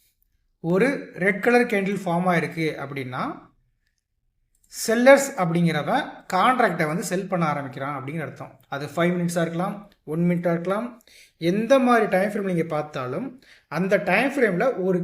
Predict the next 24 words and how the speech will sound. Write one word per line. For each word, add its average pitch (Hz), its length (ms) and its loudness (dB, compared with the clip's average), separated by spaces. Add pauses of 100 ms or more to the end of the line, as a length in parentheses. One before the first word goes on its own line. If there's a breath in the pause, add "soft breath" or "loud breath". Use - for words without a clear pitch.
கேண்டில் 214 340 -2
ஸ்டிக் 185 220 -4
வந்து 202 200 -2
எனக்கு 175 320 -4 (540 soft breath)
ரெட்டா 175 360 6
இருக்கு, 170 200 0 (120)
பிரீமியம் 202 380 0
சார்ட்ல, 147 280 -4
கால் 180 160 2
ஆப்ஷன், 185 220 -4
புட் 170 160 -4
ஆப்ஷன் 151 180 -6
ரெண்டுலையுமே 170 300 -2
சேர்த்து 165 220 -8
தான் 170 140 -8
சொல்றேன், 139 300 -14 (500 soft breath)
ரெட்டா 180 300 6
இருக்கு, 170 240 0 (280)
ரெட்டா 170 260 6
இருக்கு 165 200 0
அப்படின்னா, 135 300 -8 (640 soft breath)
அங்க 190 180 2
இருக்கக்கூடிய 220 380 4
செல்லர்ஸ் 196 340 2